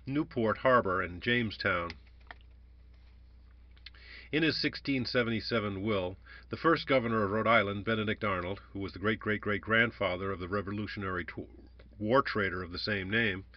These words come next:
refers to the tower as "my stone-built windmill." But Philip Means, who wrote the authoritative book Newport Tower in nineteen forty-two, calls it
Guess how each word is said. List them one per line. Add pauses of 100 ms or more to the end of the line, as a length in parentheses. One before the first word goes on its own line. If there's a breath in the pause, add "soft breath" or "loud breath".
(300 loud breath)
refers
to
the
tower
as (320 loud breath)
"my
stone-built
windmill." (880 loud breath)
But
Philip
Means,
who
wrote
the
authoritative
book
Newport
Tower
in (200)
nineteen
forty-two,
calls
it